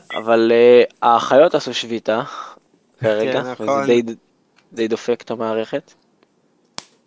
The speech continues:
Speaker 1: כאילו, הגיוני שהאחיות יעשו שביתה, כי הם לא עושים דברים קיצוניים כמו רופאים, אבל הם עובדים די, כאילו, עד שעות מאוחרות
Speaker 2: תכלס,
Speaker 1: בקושי
Speaker 2: אחות,
Speaker 1: דבר.
Speaker 2: אחות, תכלס,
Speaker 3: נכון.
Speaker 2: תחשוב שאחות, אחות עובדת קשה דווקא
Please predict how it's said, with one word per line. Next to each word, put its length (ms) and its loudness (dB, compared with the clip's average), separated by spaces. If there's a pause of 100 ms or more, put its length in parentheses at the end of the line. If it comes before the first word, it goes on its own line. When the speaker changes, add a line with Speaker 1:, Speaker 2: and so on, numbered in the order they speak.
(380)
Speaker 1:
כאילו, 220 0
הגיוני 320 2
שהאחיות 440 2
יעשו 220 0
שביתה, 280 -2
כי 260 -6 (440)
הם 220 0
לא 120 4
עושים 380 -2
דברים 280 -2
קיצוניים 500 -8
כמו 200 -6
רופאים, 300 -2
אבל 220 -2
הם 80 -6
עובדים 420 -4
די, 400 0
כאילו, 600 -6 (400)
עד 140 -10
שעות 240 -2
מאוחרות 240 -6
Speaker 2:
תכלס, 260 2
Speaker 1:
בקושי 100 -8 (100)
Speaker 2:
אחות, 160 2
Speaker 1:
דבר. 100 -2
Speaker 2:
אחות, 300 2
תכלס, 300 0
Speaker 3:
נכון. 120 -4
Speaker 2:
תחשוב 220 -6
שאחות, 540 0 (380)
אחות 360 -2
עובדת 320 -4
קשה 480 0
דווקא 480 2